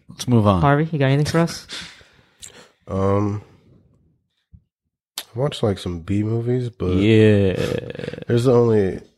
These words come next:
Speaker 3: one movie I'm gonna talk about.
Speaker 4: Give us the creme de la creme. The best one.
Speaker 3: Um, no, this isn't a B movie.
Speaker 1: Give us an A movie for once.
Speaker 3: I think this is an A movie, but it's a bit dated. But I had never seen it. And, um,
Speaker 1: A minus?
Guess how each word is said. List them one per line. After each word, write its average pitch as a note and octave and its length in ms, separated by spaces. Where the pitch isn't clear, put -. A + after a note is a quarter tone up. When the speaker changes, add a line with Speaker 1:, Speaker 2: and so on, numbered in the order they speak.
Speaker 3:
one G2+ 400
movie F#2+ 200
I'm F#2 80
gonna F2 140
talk F2+ 200
about. G#2+ 320
Speaker 4:
Give F4 160
us G#3 100
the A#2+ 80
creme C3 260
de A#2+ 80
la A2+ 100
creme. G#2 320
The A2+ 60
best A2+ 280
one. A2 180
Speaker 3:
Um, A2 400
no, G2+ 360
this G#2 140
isn't A2 220
a F2 60
B F#2+ 160
movie. F2+ 240
Speaker 1:
Give D3+ 120
us F#3+ 160
an G#2+ 80
A A2+ 240
movie F2 400
for F2+ 340
once. F2+ 420
Speaker 3:
I - 60
think G3 140
this C#3 180
is A#2 160
an G2 120
A G2+ 160
movie, D3 220
but F#2+ 140
it's F2 160
a F#2 60
bit F#2 500
dated. G2 380
But F#2 140
I F#2 160
had F#2 80
never F2+ 220
seen F2+ 260
it. - 300
And, F#2+ 240
um, F#2+ 100
Speaker 1:
A F2 80
minus? F2 280